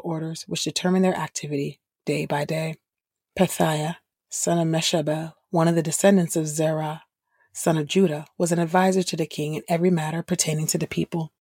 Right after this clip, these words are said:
As for the settlements with their fields, some of the people of Judah settled in Kiriath Arba, and its neighboring villages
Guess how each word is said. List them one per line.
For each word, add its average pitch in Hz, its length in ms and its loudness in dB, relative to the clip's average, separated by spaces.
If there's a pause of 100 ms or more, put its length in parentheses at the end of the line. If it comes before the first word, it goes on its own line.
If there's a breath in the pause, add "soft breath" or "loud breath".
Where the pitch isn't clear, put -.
(360)
As 185 240 -2
for 294 80 -2
the 254 80 -2
settlements 214 680 0 (240)
with 175 160 -10
their 185 160 0
fields, 165 560 -4 (160)
some 170 260 -2
of 180 60 2
the 190 80 2
people 220 380 2
of 185 100 2
Judah 160 320 0
settled 180 440 4
in 175 140 -2
Kiriath 170 540 0
Arba, 156 400 -6 (560)
and 160 120 0
its - 160 -2
neighboring 185 400 6
villages 160 600 -2